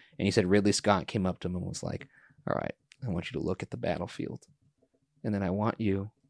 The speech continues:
to, from the, just out of the side of your eye, see a bird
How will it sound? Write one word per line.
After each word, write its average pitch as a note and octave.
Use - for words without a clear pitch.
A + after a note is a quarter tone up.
to, F2
from F#2+
the, E2+
just -
out A2+
of G#2+
the G#2+
side G#2+
of G2+
your G2
eye, G2
see -
a F2+
bird F2